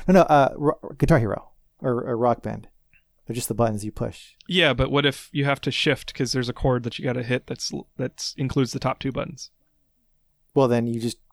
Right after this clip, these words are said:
Speaker 1: reach your other two fingers up. But
Speaker 2: Oh,
Speaker 1: it,
Speaker 2: okay, so,
Speaker 1: the bottom,
Speaker 2: but
Speaker 1: the
Speaker 2: you
Speaker 1: bottom
Speaker 2: leave your
Speaker 1: one is the
Speaker 2: pinky at the
Speaker 1: hardest one to
Speaker 2: bottom, you're
Speaker 1: hit.
Speaker 2: just, you're just kinda
Speaker 1: Yes.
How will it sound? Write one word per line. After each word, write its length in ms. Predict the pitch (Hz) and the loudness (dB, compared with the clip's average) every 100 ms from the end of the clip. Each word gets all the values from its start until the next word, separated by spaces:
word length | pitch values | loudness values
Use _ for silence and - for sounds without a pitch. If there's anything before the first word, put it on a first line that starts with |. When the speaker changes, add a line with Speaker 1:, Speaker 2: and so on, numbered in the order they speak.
| - | -10
Speaker 1:
reach 220 | 120 120 | -6 0
your 80 | 123 | 2
other 100 | 110 | 2
two 140 | 107 110 | 0 -4
fingers 280 | 113 104 | -4 -4
up. 200 | 104 - _ _ - - - _ _ _ _ _ _ - | -4 -6 _ _ -20 -20 -20 _ _ _ _ _ _ 6
But 160 | 135 | 8
Speaker 2:
Oh, 60 | 139 | 8
Speaker 1:
it, 20 | 135 | 6
Speaker 2:
okay, 220 | 131 123 | 2 -2
so, 180 | - 135 | 0 2
Speaker 1:
the 100 | 135 | 4
bottom, 320 | 135 151 160 | 6 4 4
Speaker 2:
but 140 | 156 - | 4 6
Speaker 1:
the 60 | |
Speaker 2:
you 40 | 143 | 8
Speaker 1:
bottom 120 | 170 | 8
Speaker 2:
leave 80 | 165 | 8
your 80 | |
Speaker 1:
one 80 | 143 | 6
is 60 | 127 | 6
the 60 | |
Speaker 2:
pinky 80 | 117 | 6
at 80 | 139 | 6
the 0 | 127 | 6
Speaker 1:
hardest 60 | |
one 80 | 123 123 | 6 4
to 0 | |
Speaker 2:
bottom, 160 | 135 131 | 4 4
you're 100 | 113 | 2
Speaker 1:
hit. 60 | |
Speaker 2:
just, 220 | 123 - - | 0 -6 -6
you're 140 | 127 | -6
just 180 | 117 113 | -6 -4
kinda 160 | 120 107 | 0 0
Speaker 1:
Yes. 480 | 170 151 - - | 0 -8 -14 -18